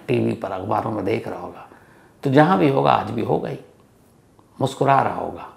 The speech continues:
हमारे कानून पर, हमारे system पर, हमारे investigation पर, हमारी judiciary पर कि ये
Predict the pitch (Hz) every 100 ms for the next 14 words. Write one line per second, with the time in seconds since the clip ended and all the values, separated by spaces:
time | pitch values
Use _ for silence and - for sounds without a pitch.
0 | _ - - - - 113 113 117 - 107
1 | 107 120 117 101 98 90 90 101 90 90
2 | - 120 - 123 101 - 92 - 92 90
3 | 92 90 90 - 101 120 - 110 101 92
4 | 98 95 92 90 98 104 120 143 123 101
5 | 92 - - - _ _ _ _ _ _
6 | _ _ _ _ _ _ - - 147 127
7 | 127